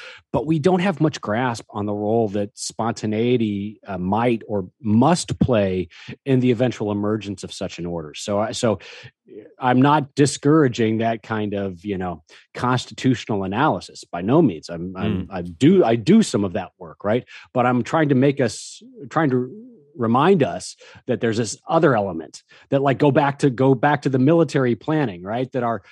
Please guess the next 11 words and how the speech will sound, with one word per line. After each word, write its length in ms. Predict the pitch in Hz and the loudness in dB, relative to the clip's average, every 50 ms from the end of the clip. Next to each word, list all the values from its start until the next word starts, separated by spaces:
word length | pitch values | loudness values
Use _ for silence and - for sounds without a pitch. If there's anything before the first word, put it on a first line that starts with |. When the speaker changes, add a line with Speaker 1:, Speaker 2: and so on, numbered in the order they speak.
| - - - | -20 -14 -10
Speaker 1:
our 100 | 127 127 | -10 -10
constitutional 720 | - - - 202 208 - - 147 - 190 185 - - 139 | -8 -4 -2 -2 -2 -4 -6 -6 -4 -2 -2 -2 -2 -4
plans 360 | - - 160 160 151 147 123 117 | -4 -2 -2 -2 -2 -2 -4 -4
are 120 | 127 127 | -4 -4
only 180 | 135 139 135 127 | -2 -2 -2 -4
so 180 | - - 127 | -4 -6 -8
good 280 | 113 - 139 135 127 120 | -6 -4 -4 -4 -2 -4
as 120 | 117 104 | -4 -6
they 140 | - 120 113 | -6 -6 -6
are 220 | 123 139 135 151 | -4 -4 -6 -6
when, 220 | 123 143 147 139 | -6 -6 -8 -8